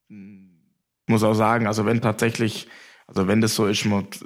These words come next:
man liest ja nicht wirklich, äh, viel drüber, ne? Man versucht halt in irgendwelchen polnischen Medien, liest man ein bisschen was,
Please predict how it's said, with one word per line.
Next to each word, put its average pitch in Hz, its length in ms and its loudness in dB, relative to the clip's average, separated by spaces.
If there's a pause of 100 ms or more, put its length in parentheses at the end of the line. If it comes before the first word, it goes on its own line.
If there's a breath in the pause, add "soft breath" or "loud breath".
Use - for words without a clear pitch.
(220)
man 85 160 -18
liest 123 220 0
ja 104 80 0
nicht 101 200 -4
wirklich, 101 440 -6
äh, 107 220 -10
viel 110 300 -2
drüber, 92 340 -2
ne? 107 180 2
Man 107 180 0
versucht - 600 -14
halt 107 140 0
in 107 100 -2
irgendwelchen 110 380 0
polnischen 113 380 0
Medien, 120 380 2
liest 120 220 -2
man 117 100 0
ein 117 40 -2
bisschen 123 300 -2
was, 123 240 -2